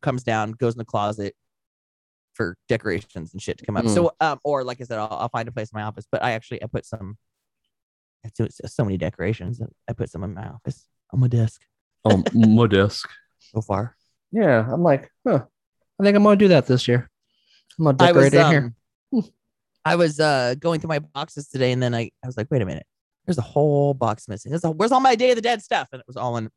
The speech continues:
Speaker 1: different box. So I,
Speaker 2: Uh.
Speaker 1: I put an ofre-, we have an ofrenda, and so
Speaker 2: Oh,
Speaker 1: there's a whole
Speaker 2: nice.
Speaker 1: Day of the Dead section.
Speaker 2: I, I like that.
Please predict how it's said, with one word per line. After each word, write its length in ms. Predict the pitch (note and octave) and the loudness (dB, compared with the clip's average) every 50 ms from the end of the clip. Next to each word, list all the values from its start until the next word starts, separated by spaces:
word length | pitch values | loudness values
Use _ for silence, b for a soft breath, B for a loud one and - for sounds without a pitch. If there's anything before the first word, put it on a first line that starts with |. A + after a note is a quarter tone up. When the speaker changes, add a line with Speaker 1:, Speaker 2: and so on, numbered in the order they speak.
| _ _ | _ _
Speaker 1:
different 240 | A#2+ A2+ - G2 A2 | -12 -12 -12 -12 -12
box. 320 | G2+ F#2 D2 - _ - | -12 -12 -12 -14 _ -6
So 120 | - B2 A#2 | -2 -2 0
I, 60 | A2+ - | 0 4
Speaker 2:
Uh. 460 | - D3+ D3+ D#3 D#3 - - - - - - _ - | 8 10 10 10 10 8 4 -2 -6 -8 -12 _ -2
Speaker 1:
I 100 | D3+ D#3 | -2 0
put 160 | D#3+ F#3 F3 | 0 0 0
an 60 | F#3 F#3 | 0 0
ofre-, 340 | E3+ D#3+ - - D#3+ D#3 - | -2 -2 -4 -6 -6 -6 -6
we 100 | - F#3 | -4 -2
have 160 | F#3+ G3+ G3+ | -2 0 0
an 80 | G#3 G3+ | 0 -2
ofrenda, 440 | F#3 F3 - F3 E3 D#3+ E3 E3 E3 _ _ _ _ _ _ _ _ - | -4 -4 -4 -6 -4 -4 -4 -6 -6 _ _ _ _ _ _ _ _ -8
and 160 | D3+ D3 - - | -8 -4 0 4
so 60 | G#3 | 6
Speaker 2:
Oh, 100 | B3 G3 | 6 8
Speaker 1:
there's 80 | C#3 D3 | 8 8
a 40 | G3+ | 6
whole 80 | F#3 C3 | 6 6
Speaker 2:
nice. 240 | - C#3+ C3+ C3 - _ _ - | 4 2 -2 -4 -10 _ _ -2
Speaker 1:
Day 100 | D#3 C#3+ | -2 0
of 80 | C3+ | 0
the 60 | C#3+ | 0
Dead 180 | C#3 C#3 B2+ A#2 | -2 -2 -2 -4
section. 540 | - - - C#3+ A#2 - - - G#2 A#2 - _ _ _ _ _ _ _ _ _ _ - | -6 -6 -6 -6 -6 -8 -14 -18 -18 -18 -20 _ _ _ _ _ _ _ _ _ _ -10
Speaker 2:
I, 160 | - - - - - | -4 -2 -2 2 6
I 340 | C3+ D#3 E3 D4+ - D3 E3 | 6 6 6 8 8 8 10
like 220 | F3 E3+ E3 - | 10 8 8 8
that. 220 | B2+ A2 A2 - | 8 6 6 6